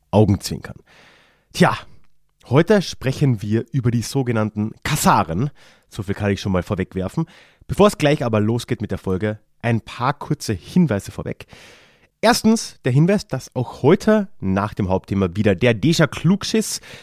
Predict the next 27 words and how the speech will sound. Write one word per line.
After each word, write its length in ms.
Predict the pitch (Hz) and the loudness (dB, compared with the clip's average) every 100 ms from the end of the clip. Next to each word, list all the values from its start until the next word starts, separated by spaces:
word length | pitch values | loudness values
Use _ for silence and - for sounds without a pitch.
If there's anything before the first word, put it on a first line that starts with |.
| - | 0
mit 280 | 101 - 110 | 0 2 2
Meldungen 540 | 123 156 147 139 131 | 4 6 6 4 2
von 500 | - - 120 139 147 - | -6 2 4 6 2 0
den 200 | 110 90 | 0 0
Hörern 320 | 95 98 98 | -2 0 -2
und 220 | 87 - | -6 -6
Hörerinnen 500 | 101 92 90 107 98 | -4 -4 -2 0 0
von 180 | 98 107 | -2 -2
Déjà-vu 280 | 104 107 104 | -2 -2 -4
Geschichte 520 | 101 175 - 190 180 - | -2 -4 0 0 0 -6
ansteht, 440 | - 165 - 220 - - - | -2 -2 2 -2 -2 -16 2
mit 240 | 175 - - | 2 2 2
auch 180 | 131 | 2
einer 220 | - 110 101 | 2 -4 -4
Frage 340 | - 107 120 | 0 0 0
zur 120 | 107 | -2
heutigen 200 | 104 101 | -2 -2
Folge, 280 | - 147 117 | 0 0 2
wo 60 | 98 | 0
mich 260 | 92 - _ _ 110 | -2 -6 _ _ -4
eure 240 | 123 113 | -2 -2
Meinung, 380 | 85 92 110 101 | -2 -4 -4 -2
deine 180 | 95 107 | 0 2
Meinung 240 | 90 90 | 2 -2
sehr 200 | - 139 | 0 0
interessieren 440 | 139 110 131 123 | 2 0 0 0
würde. 200 | 123 156 | -2 -4